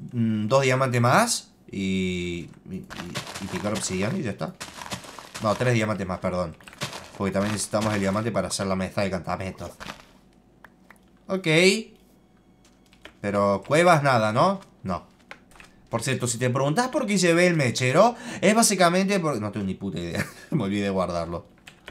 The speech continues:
Oh, cueva, cueva. ¿Será una cueva? ¿Será una cueva o será una puta mierda que no lleva a ningún lado?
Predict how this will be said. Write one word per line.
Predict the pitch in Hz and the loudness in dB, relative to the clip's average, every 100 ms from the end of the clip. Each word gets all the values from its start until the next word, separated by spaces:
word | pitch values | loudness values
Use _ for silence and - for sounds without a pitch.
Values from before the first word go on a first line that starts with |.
| - | -4
Oh, | 196 180 - - | -2 -2 -8 -4
cueva, | 220 208 190 - - _ | 0 2 0 -2 -16 _
cueva. | - 226 226 175 - - | 2 6 6 6 2 -10
¿Será | - 185 214 | 0 6 6
una | 254 226 | 6 4
cueva? | 233 277 277 269 202 - - _ | 6 10 10 8 6 0 -20 _
¿Será | - - 214 277 311 330 | -4 0 4 6 8 8
una | 320 302 254 | 10 8 6
cueva | 262 339 339 320 | 4 6 8 8
o | 320 | 8
será | 285 330 | 4 4
una | 330 302 | 8 8
puta | 302 320 294 294 | 8 6 6 6
mierda | 311 320 294 294 | 6 4 4 2
que | 285 | 2
no | 302 | 2
lleva | 302 302 | 4 4
a | 285 | 2
ningún | 285 294 285 | 2 0 6
lado? | 285 285 254 233 156 104 - | 8 10 8 8 6 4 -4